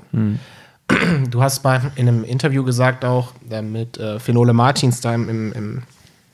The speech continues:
Speaker 2: Handball-Podcast hier für die
Speaker 1: Mhm.
Speaker 2: zweite Ba-, Bundesliga, das, da war's, das war, glaub ich, zwanzig zwanzig. Und da hast du auch er-, erzählt, dass auch als Emstetten in der, in der Insolvenz war,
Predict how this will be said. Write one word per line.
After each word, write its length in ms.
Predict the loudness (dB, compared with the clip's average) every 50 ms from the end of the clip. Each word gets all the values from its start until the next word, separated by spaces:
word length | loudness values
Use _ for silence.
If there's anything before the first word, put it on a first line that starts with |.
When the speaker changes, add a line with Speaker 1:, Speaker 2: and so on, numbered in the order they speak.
| _ _ _ _ _ _ _ _ -16 -12 -8
Speaker 2:
Handball-Podcast 800 | -4 -4 -2 0 2 2 2 2 2 0 -2 -2 -2 -2 -2 0
hier 120 | -2 -4
für 120 | -4 0 2
die 60 | 2
Speaker 1:
Mhm. 60 | 2
Speaker 2:
zweite 200 | 4 2 0 0
Ba-, 140 | -2 -4 -6 -8 -4
Bundesliga, 420 | -2 0 0 0 2 0 0 0 -2 -8 -16 -20 -20 -20 -20 -20 -20 -20 -20 _ _ _
das, 180 | -10 -10 -10 -10 -8
da 140 | -6 -4 0
war's, 200 | 0 0 0 0
das 160 | -2 -4 0
war, 80 | 2 2
glaub 100 | 2 2
ich, 100 | 0 -2
zwanzig 600 | -4 -2 0 0 2 2 2 0 0 -2 -2 -4
zwanzig. 760 | -6 -4 -4 -2 0 0 0 0 -2 -2 -4 -8 -10 -14 _ -20 -20 -20 -20 -20 -20 -20 _ _ _ _ _
Und 260 | -4 -2 -2 0 0 0
da 180 | 0 2 2
hast 260 | 0 0 -2 -2 -2
du 420 | 0 2 4 4 4 2 2 -2 -6 -14 _ _
auch 340 | -2 0 2 0 0 -2 -10 _
er-, 280 | -8 -8 -8 -8 -8 -6
erzählt, 720 | -4 -4 -4 -4 -4 0 2 4 6 6 6 4 4 4
dass 340 | 2 2 4 2 -2 -6 -8 -14 _ _ _
auch 200 | -2 0 0 0
als 200 | 0 -2 -4 -4
Emstetten 520 | -4 -6 -6 -2 -2 -2 -2 0 -2 -2 0
in 160 | 0 0 0
der, 240 | 0 0 0 -2 -2
in 140 | -2 -2 -4
der 100 | -2 -2
Insolvenz 500 | -2 -2 -2 -2 0 0 0 0 0 0
war, 280 | 0 2 2 0 -2